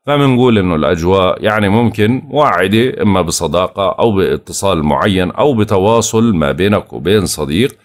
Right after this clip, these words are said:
فحاول قدر الإمكان إنك ت-، يعني تتلاقوا في منتصف الطريق، وبرضه تحاول إنك أنت تلبي المساعدات.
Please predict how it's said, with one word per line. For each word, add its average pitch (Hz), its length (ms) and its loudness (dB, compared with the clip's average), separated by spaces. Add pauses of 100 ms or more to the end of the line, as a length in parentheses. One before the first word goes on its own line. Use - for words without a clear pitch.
(280)
فحاول 127 520 0
قدر 98 320 0
الإمكان 80 580 -2
إنك 90 380 -2 (240)
ت-، 80 260 0 (200)
يعني 101 360 0
تتلاقوا 120 520 -2
في 90 160 -8
منتصف 85 600 -2
الطريق، 82 520 -2 (500)
وبرضه 143 640 2 (180)
تحاول 120 480 2
إنك 92 320 -2
أنت 90 260 -2
تلبي 90 640 -2
المساعدات. 80 1000 -2